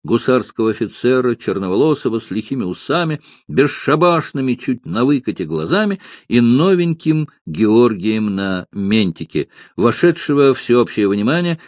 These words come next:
нисколько не смутило, напротив. Гусар воспринял его как нечто само собой разумеющееся. «Гродненского гусарского полка ротмистр граф Зуров»,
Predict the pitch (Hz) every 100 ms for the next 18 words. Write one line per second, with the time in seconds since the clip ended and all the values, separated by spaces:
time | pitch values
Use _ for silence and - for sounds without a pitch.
0 | _ 90 120 120 - 120 90 104 - 110
1 | 95 131 156 165 87 95 92 95 151 _
2 | _ _ _ _ - 76 117 - 123 113
3 | 107 - 98 107 - 98 131 98 95 90
4 | 92 - 85 - - 98 92 80 - 71
5 | - 82 73 - 90 80 76 82 101 -
6 | - - - - - - _ _ _ _
7 | _ _ _ _ _ _ 104 113 139 196
8 | 160 175 175 - 147 156 160 151 - 165
9 | 175 - - 160 160 151 156 165 165 160
10 | 175 185 160 170 - 156 170 120 107 131
11 | 175 160 - - 131 104 135 233 190 110
12 | 80 -